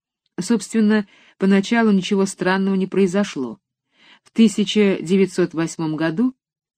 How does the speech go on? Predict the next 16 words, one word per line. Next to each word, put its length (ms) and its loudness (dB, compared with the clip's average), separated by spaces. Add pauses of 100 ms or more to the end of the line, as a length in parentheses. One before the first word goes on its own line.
(100)
в 100 -2
одном 340 0
из 240 -6
селений 440 0
штата 400 -8
Техас 560 -4 (300)
змея 680 0
укусила 520 0
человека. 720 -6 (760)
Укус 400 4
гремучей 580 2
змеи, 360 2
как 260 -4
известно, 500 0
очень 360 -2
опасен. 680 -8